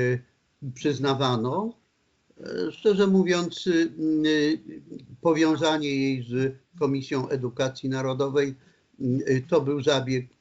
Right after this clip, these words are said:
polityczny w, m, minionych latach. Natomiast szkoła bez wątpienia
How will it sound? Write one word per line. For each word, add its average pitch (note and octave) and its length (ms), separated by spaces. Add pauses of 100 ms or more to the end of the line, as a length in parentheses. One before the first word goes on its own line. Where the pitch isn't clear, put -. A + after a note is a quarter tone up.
(100)
polityczny C#3+ 880 (100)
w, B2 240 (520)
m, B2+ 140 (320)
minionych C3+ 600
latach. A2+ 640 (420)
Natomiast G3+ 500 (160)
szkoła F#3+ 460
bez F#3+ 220
wątpienia D#3 800